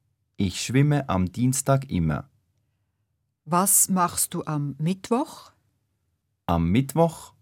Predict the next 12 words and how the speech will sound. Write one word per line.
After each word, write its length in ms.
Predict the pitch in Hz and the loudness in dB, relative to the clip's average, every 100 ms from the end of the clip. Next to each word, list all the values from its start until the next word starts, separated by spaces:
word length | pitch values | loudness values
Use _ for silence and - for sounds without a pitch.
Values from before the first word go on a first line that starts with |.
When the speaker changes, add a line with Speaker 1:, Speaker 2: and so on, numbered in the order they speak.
| - | -2
Speaker 1:
muss 320 | 107 123 147 | 0 0 -2
ich 200 | 135 - | -4 0
eine 400 | 104 117 131 135 - | 2 2 0 -2 -4
E-Mail 600 | 104 92 82 71 67 - | 0 0 0 -2 -6 -12
schreiben. 680 | - - 90 82 71 69 - _ _ _ _ _ _ _ _ _ _ _ _ _ _ - | -14 -4 0 0 0 -4 -8 _ _ _ _ _ _ _ _ _ _ _ _ _ _ -2
Speaker 2:
Und 440 | 180 170 165 - | 2 2 2 2
am 380 | 151 143 143 135 - | 0 2 2 0 0
Donnerstag? 880 | 156 139 160 165 - 208 269 - - _ _ _ _ _ _ _ _ _ _ - | 0 2 4 2 2 0 -2 -8 -20 _ _ _ _ _ _ _ _ _ _ -2
Speaker 1:
Ich 240 | 139 - | 0 0
spiele 480 | - - 92 92 87 | -6 -4 -2 0 0
am 240 | 78 78 76 | 0 -2 0
Donnerstag 840 | 98 135 135 - 143 139 139 - | 2 4 2 2 4 4 2 -8